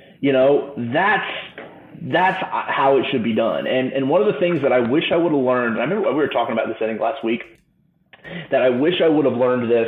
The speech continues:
and, and, uh, when I first started doing it, 'cause I did, like, you know, I did internet, uh, leads,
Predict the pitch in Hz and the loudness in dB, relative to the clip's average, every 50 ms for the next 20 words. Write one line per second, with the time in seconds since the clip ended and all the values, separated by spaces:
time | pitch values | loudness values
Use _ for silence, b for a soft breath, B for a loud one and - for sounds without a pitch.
0 | - - 135 139 135 - 143 143 135 131 127 123 117 110 107 110 104 - 107 - | -2 -2 -2 -2 -2 -2 0 0 0 2 2 4 4 4 4 4 2 0 -2 -8
1 | - - - 127 127 120 117 113 - 147 147 139 - 139 127 127 120 113 123 123 | -14 -14 -6 -2 -2 0 0 0 0 0 -2 0 0 2 2 2 2 2 2 2
2 | 120 110 107 92 - - 147 127 147 170 190 165 151 160 180 180 156 135 117 110 | 2 0 -2 -2 -4 -4 -2 0 0 2 2 2 2 2 2 2 2 0 -4 -8
3 | - - _ - 120 123 - - 160 160 139 123 120 120 135 147 135 117 131 147 | -10 -16 _ -2 -2 -2 0 0 -2 0 2 2 2 2 2 2 2 2 2 2
4 | 156 - 135 127 123 120 117 117 - - - - - - - _ - - 110 110 | 2 0 0 0 0 0 2 0 0 -2 -4 -10 -16 -20 -20 _ -6 -2 0 2
5 | 107 107 98 110 139 202 226 165 131 117 | 2 2 2 2 2 2 2 0 0 -2